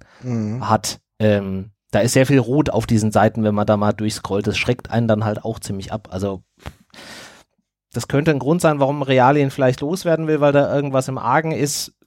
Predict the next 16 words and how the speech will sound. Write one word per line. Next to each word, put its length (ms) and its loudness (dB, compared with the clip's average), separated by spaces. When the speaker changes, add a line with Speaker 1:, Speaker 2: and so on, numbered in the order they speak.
Speaker 2:
Das 180 -2
ist 160 -4
dann 100 2
aber 140 -2
vielleicht 260 0
auch 140 -8
kein 240 -2
Grund, 260 -6
warum 240 -2
er 80 4
dann 440 2
wirklich 320 -4
zu 140 -6
uns 140 -8
kommen 240 -6
sollte. 300 -8